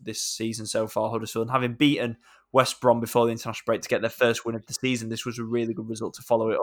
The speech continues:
up. Josh Koroma with the opening goal. I just want to say, big well done to the referee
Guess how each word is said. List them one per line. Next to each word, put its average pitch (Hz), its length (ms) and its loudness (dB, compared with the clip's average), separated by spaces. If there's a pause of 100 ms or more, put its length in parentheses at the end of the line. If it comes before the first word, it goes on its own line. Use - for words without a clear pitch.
up. - 160 0 (360)
Josh 180 220 6
Koroma 151 600 8 (240)
with 131 120 -4
the 147 100 8
opening 143 260 4
goal. 160 280 6
I 160 60 8
just 180 200 2
want 196 140 4
to 175 40 0
say, 143 460 6 (160)
big 175 200 6
well 170 220 10
done 143 500 6
to - 140 -4
the 127 120 2
referee 123 680 4